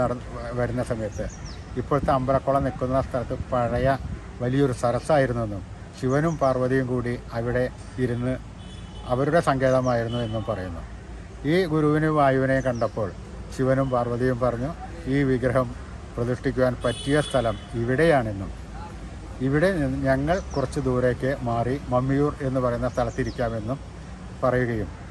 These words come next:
ഗുരുവും വായുവും കൂടി ഈ വിഗ്രഹം ഇവിടെ പ്രതിഷ്ഠിച്ചു. ഇവിടെ വന്ന് ദർശനം നടത്തുന്നവർ മമ്മിയൂരും കൂടി ദർശനം നടത്തി കഴിഞ്ഞാൽ പൂർണ്ണത വരും എന്നാണ് പറയപ്പെടുന്നത്. ഈ ശിലയ്ക്ക് ഭയങ്കര പ്രത്യേകതയുള്ള ഒരു ശിലയാണെന്ന് പറഞ്ഞല്ലോ, പതഞ്ജന ശിലയാണ്.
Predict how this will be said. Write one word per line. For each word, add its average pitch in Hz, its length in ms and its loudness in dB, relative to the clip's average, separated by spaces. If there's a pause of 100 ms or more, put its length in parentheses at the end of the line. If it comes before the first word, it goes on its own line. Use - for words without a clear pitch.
(140)
ഗുരുവും 135 340 4
വായുവും 127 300 2
കൂടി 123 200 -2 (340)
ഈ 127 40 2 (120)
വിഗ്രഹം 120 360 2 (160)
ഇവിടെ 120 280 0
പ്രതിഷ്ഠിച്ചു. 127 540 -4 (640)
ഇവിടെ 147 300 4
വന്ന് 160 160 2 (100)
ദർശനം 139 360 0
നടത്തുന്നവർ 120 500 -4 (260)
മമ്മിയൂരും 135 440 2
കൂടി 127 180 0 (100)
ദർശനം 127 380 -4
നടത്തി 117 320 -4
കഴിഞ്ഞാൽ 104 340 -2 (720)
പൂർണ്ണത 131 440 2
വരും 120 180 -2 (180)
എന്നാണ് 120 300 -2 (140)
പറയപ്പെടുന്നത്. 110 580 -2 (240)
ഈ - 20 4 (260)
ശിലയ്ക്ക് 156 420 2 (180)
ഭയങ്കര 139 320 0 (120)
പ്രത്യേകതയുള്ള 131 680 2 (500)
ഒരു 127 160 0
ശിലയാണെന്ന് 120 540 2
പറഞ്ഞല്ലോ, 104 360 -2 (140)
പതഞ്ജന 120 420 2 (140)
ശിലയാണ്. 120 460 2